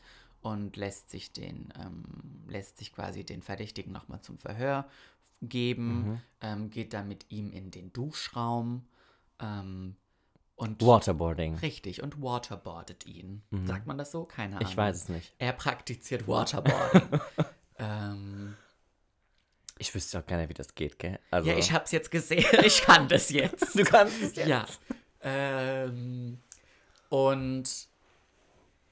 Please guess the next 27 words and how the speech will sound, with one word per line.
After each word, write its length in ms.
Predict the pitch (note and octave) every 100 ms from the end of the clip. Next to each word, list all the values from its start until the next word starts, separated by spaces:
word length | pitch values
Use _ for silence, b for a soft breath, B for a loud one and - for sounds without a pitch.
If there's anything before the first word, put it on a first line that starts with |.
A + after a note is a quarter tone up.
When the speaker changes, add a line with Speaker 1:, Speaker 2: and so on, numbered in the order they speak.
| _ -
Speaker 1:
ja, 140 | F3+
dann 140 | D3
das, 180 | C#3 C#3
also 300 | E3 D#3+ D#3
wie 80 | D#3+
gesagt, 240 | D#3+ C#3+
das 100 | C3
geht 160 | - D3+
alles 300 | - D#3 D#3+
relativ 420 | C#3+ F3 F3 B2
schnell 440 | - - C3 D#3 D3+
und 100 | A#2+
da 80 |
sieht 300 | A#2 A2+ C3
man 180 | C#3+ C3
halt, 140 | B2+ A2
die 80 |
haben 180 | A#2 B2
halt, 200 | A#2 G#2+
die 140 | - A2
mussten 300 | A#2 - G#2+
das 140 | G#2+
in 80 | G2+
neunzig 320 | G#2+ G#2+ G#2
Minuten 280 | G2+ B2+ D3
kriegen, 260 | - D3 D3
Speaker 2:
Mhm. 340 | G#2 G#2+ A#2